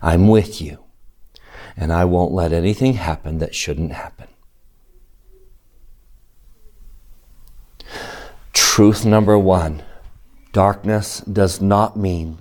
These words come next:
God has abandoned us. But how many times was that the conclusion in the scriptures even? Remember John chapter nine, they passed the man born blind, and what do they say?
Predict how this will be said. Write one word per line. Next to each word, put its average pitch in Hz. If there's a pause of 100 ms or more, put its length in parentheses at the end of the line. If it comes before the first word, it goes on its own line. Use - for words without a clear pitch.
God 87
has 80
abandoned 78
us. - (400)
But 117
how 135
many 165
times 113
was 113
that 123
the 110 (160)
conclusion 117
in 107
the 107
scriptures 160
even? 85 (960)
Remember 147 (180)
John 135
chapter 143
nine, 135
they 113
passed 123
the 123
man 123
born 120
blind, 113
and 117
what 127
do 135
they 123
say? -